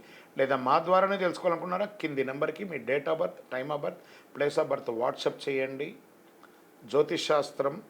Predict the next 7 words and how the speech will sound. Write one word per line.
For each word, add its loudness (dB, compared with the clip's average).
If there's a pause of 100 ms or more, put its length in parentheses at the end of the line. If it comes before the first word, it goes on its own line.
(580)
పడుతున్న 2
వర్షానికి -2
గొడుగు 0
మాత్రమే -4
కానీ -6 (180)
జీవితం -4
కాదు. -2